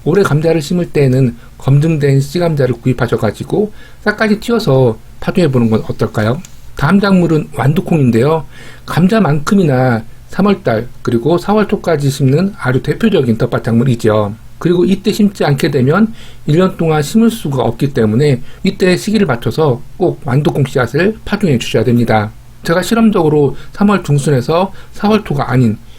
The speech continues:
오월 달과 유월 달에도 이 완두콩 씨앗을 파종해 본 경험이 있는데요. 씨앗 발화까지는 잘 되었지만 이후 생육 온도가 너무 높아서 콩깍지가 들어서지 않는 그런 실험 결과가 나왔거든요.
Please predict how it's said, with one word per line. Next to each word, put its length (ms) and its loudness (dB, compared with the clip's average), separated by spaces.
오월 260 0
달과 400 2
유월 300 2
달에도 560 2
이 60 2
완두콩 500 0
씨앗을 420 0
파종해 340 0
본 220 0
경험이 360 2
있는데요. 580 2
씨앗 280 0
발화까지는 720 0
잘 240 -2
되었지만 680 0
이후 180 4
생육 300 2
온도가 460 2
너무 220 4
높아서 680 2
콩깍지가 520 -2
들어서지 440 0
않는 400 2
그런 160 0
실험 280 0
결과가 480 0
나왔거든요. 680 0